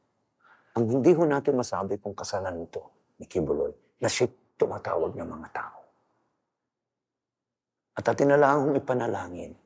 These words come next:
Sapagkat nakikita na ang katotohanan, lumalabas na ang katotohanan, ewan ko kung buhay pang inyong inay, pero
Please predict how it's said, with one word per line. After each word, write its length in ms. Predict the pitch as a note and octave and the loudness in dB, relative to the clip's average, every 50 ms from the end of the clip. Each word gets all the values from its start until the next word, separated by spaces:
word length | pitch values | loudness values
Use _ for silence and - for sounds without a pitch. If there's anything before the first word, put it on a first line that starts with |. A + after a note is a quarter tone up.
| _ _ _ _ _ _ _ _ _ _ _ _ _ _ _ _ | _ _ _ _ _ _ _ _ _ _ _ _ _ _ _ _
Sapagkat 480 | _ - - _ - F2+ - G#2+ - - | _ -20 -8 _ -4 0 0 0 2 2
nakikita 520 | G#2 F#2+ - - B2 - - A2 - - A#2+ | 0 0 0 -2 -4 2 2 2 4 4 4
na 140 | C3 C3+ B2 G2 - - - - - _ _ _ _ _ _ _ _ _ _ _ _ _ | 4 4 4 2 -2 -6 -12 -18 -20 _ _ _ _ _ _ _ _ _ _ _ _ _
ang 180 | - - D#2 D2+ | -10 -10 -10 -4
katotohanan, 960 | - - - - F#2+ - A2+ G2+ G#2 D3+ C#3+ B2+ A2+ G#2+ A2+ C3 D#3 D#3 A#2+ | -4 -2 0 0 2 4 4 4 4 4 2 4 4 4 4 4 4 4 2
lumalabas 560 | G2+ F#2 F2 F2+ F#2 F#2+ F#2 G2 - - - | 2 2 2 2 0 2 -2 -2 -4 -2 -2
na 260 | B2 B2+ A#2+ G2+ - - - - _ _ _ | 0 2 2 0 -2 -6 -20 -20 _ _ _
ang 160 | - G2 F2+ - | -6 -6 -6 -4
katotohanan, 880 | - - - - F2 - G#2 F#2+ - C#3 C3+ A#2 G2+ F#2+ G#2+ B2+ C#3+ - - - - - _ - | -6 -6 -2 -2 -2 0 0 4 4 4 4 4 4 2 2 0 0 -4 -10 -20 -20 -14 _ 2
ewan 220 | G#2 G#2 G#2 G2+ | 4 4 4 6
ko 100 | G2 A2 G2+ | 4 2 2
kung 240 | - G2+ F#2+ F#2 E2+ | 2 -4 -4 -4 -4
buhay 180 | - F#2 F#2 F#2+ | 0 -2 -2 0
pang 220 | - - F2+ F#2 | -2 -6 -6 -4
inyong 260 | F#2+ G#2+ A2+ B2 E3 G#3 | -2 0 0 2 4 6
inay, 360 | G3 F3 D3 A#2+ A#2+ E3 F3+ - - - _ _ _ _ - _ _ _ _ _ _ _ | 6 6 6 4 4 4 2 2 -2 -16 _ _ _ _ -20 _ _ _ _ _ _ _
pero 680 | - C#3+ C#3 C3 A2 G2+ G2 G2 G2 F#2+ F#2 - - | 2 2 2 4 4 4 6 6 4 2 0 -4 -12